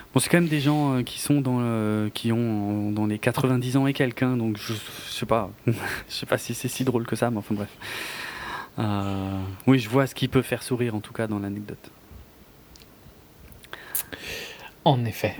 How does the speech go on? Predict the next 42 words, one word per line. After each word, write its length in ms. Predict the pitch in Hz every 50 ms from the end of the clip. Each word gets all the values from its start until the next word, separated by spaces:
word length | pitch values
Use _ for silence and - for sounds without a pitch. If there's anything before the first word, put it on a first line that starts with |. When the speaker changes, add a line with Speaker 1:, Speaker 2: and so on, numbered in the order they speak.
| - 185
Speaker 2:
Euh, 800 | 139 127 123 120 117 113 113 113 110 110 113 110 113 113 110 -
puis, 140 | - - 123
enfin, 180 | 104 - 123 107
ça 120 | - 120
doit 120 | 104 104 98
être 140 | - -
impressionnant 480 | 113 107 - 113 - - 113 110 101 98 104
de 120 | 110 104
revoir 360 | 98 - - 110 101 104 -
ça, 160 | - - 120 107
hein, 60 | 104 113 131 139 -
quand 120 | - 120 123
Speaker 1:
Ouais. 60 | 123
Speaker 2:
t'as 60 | 107
vécu 340 | 98 107 101 98 - - -
cette 200 | - - 117 110
ba-, 120 | 127 113
Speaker 1:
Ouais, 60 | 113 113 - - 139
ouais. 160 | 123 123 117
Speaker 2:
bataille-là. 280 | 107 104 120 110 107 110
Speaker 1:
Tout 520 | - - - - - - - - - -
à 20 | -
fait. 120 | - - - - - - - - - - - -
Speaker 2:
Tu, 300 | - 123 117 113 110 110 110 113 113 113 113 123 123 127 123 123 - - - - - - - - - - - - -
tu 60 | -
veux 100 | 135 117
parler 280 | 110 131 123 143 139 127
des 320 | 120 120 113 113 110 110
différentes 520 | 113 - 139 - - 147 131 139 139 123
versions 400 | 131 151 160 - - - - 190
dont 180 | 175 139 135 135 - 151
on 80 | 139
peut 80 | 131 135
voir 180 | 131 135 131
le 100 | 135 131
film, 240 | 131 - 175 175 156
parce 180 | 143 117 107 -
que 120 | - 113 110 110 - - - - - - - - - - - - -
c'était 320 | - - 123 107 - - 110
quand 120 | - 113
même, 140 | 113 117 110
euh, 640 | 107 107 110 107 104 107 107 107 110 110 110 107 113